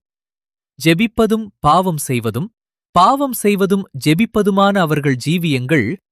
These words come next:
வன்மத்தினாலும் வஞ்சகத்தினாலும் பகையினாலும் பொறாமையினாலும் சுய அன்பினாலும் நிறைந்திருக்கிறது. இவ்வகுப்பினரின் ஜெபங்கள் தேவனுக்கு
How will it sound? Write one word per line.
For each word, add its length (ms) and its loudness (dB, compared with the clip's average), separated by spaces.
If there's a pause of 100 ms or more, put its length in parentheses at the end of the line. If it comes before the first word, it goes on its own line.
(200)
வன்மத்தினாலும் 920 -2 (240)
வஞ்சகத்தினாலும் 960 0 (400)
பகையினாலும் 760 0 (300)
பொறாமையினாலும் 840 0 (340)
சுய 340 2
அன்பினாலும் 760 2
நிறைந்திருக்கிறது. 880 -2 (480)
இவ்வகுப்பினரின் 920 0
ஜெபங்கள் 480 0 (320)
தேவனுக்கு 680 -2